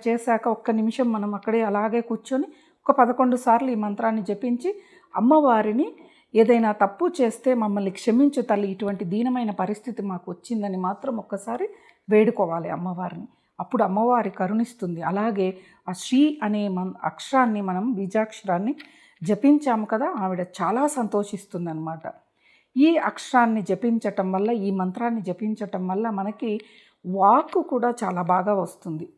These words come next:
ఎవరి దగ్గరైనా పోయి మనం మాట్లాడే మాటలకి అవతల వాళ్ళు ఆకర్షితులు అవుతారనమాట. ఉద్యోగం రావాలి, ఇంటర్వ్యూకి వెళ్ళారు, ఆ, ఈ మంత్రం జపించి వెళ్ళండి, ఖచ్చితంగా ఇంటర్వ్యూలో మీరు సక్సెస్ అవుతారు, ఖచ్చితంగా ఉద్యోగం వస్తుంది.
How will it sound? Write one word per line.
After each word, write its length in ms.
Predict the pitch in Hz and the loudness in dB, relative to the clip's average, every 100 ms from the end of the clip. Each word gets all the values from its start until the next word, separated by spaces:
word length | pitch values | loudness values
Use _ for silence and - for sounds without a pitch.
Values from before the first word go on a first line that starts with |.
| - | -6
ఎవరి 220 | 180 202 226 | 0 0 2
దగ్గరైనా 380 | 247 233 226 | 2 2 0
పోయి 200 | 214 226 | -2 -2
మనం 240 | 226 202 190 | -2 -2 -4
మాట్లాడే 420 | 196 202 226 214 | -4 -4 -4 -2
మాటలకి 480 | 202 196 202 254 269 | -2 -4 -4 -6 -2
అవతల 300 | 202 208 247 | -4 -2 -2
వాళ్ళు 280 | 240 240 392 - - _ _ | 0 0 -2 -8 -20 _ _
ఆకర్షితులు 640 | 190 226 311 320 294 269 220 | -4 0 0 0 -2 2 0
అవుతారనమాట. 720 | 226 247 196 170 165 156 160 - _ _ _ 220 | 2 0 0 -2 -4 -6 -8 -14 _ _ _ -6
ఉద్యోగం 400 | 202 302 311 269 | 4 6 6 4
రావాలి, 340 | 220 214 202 196 | 4 4 2 -2
ఇంటర్వ్యూకి 560 | 240 294 285 254 247 220 | -2 2 4 4 2 0
వెళ్ళారు, 440 | 202 214 190 180 - _ _ _ | 2 0 0 -2 -8 _ _ _
ఆ, 60 | - | -4
ఈ 200 | 240 269 | 2 4
మంత్రం 360 | 233 247 311 294 | 4 4 4 4
జపించి 440 | 226 294 320 294 | 4 2 2 2
వెళ్ళండి, 480 | 220 208 220 208 220 294 - _ - | 0 2 2 0 -2 -6 -14 _ -12
ఖచ్చితంగా 600 | - - 320 311 262 247 | -12 -6 -2 0 2 0
ఇంటర్వ్యూలో 640 | 208 208 226 214 196 190 | -2 -2 -2 0 0 -2
మీరు 300 | 190 196 285 453 - _ _ | -2 -4 -4 -6 -8 _ _
సక్సెస్ 460 | - 185 180 202 - | -10 -10 -10 -12 -6
అవుతారు, 400 | 160 156 156 156 _ _ _ - | -6 -4 -6 -6 _ _ _ -12
ఖచ్చితంగా 520 | 190 - 285 277 262 | -8 -4 2 2 2
ఉద్యోగం 420 | 190 165 196 175 | -2 -2 -4 -4
వస్తుంది. 420 | 165 - 160 147 | -10 -12 -12 -10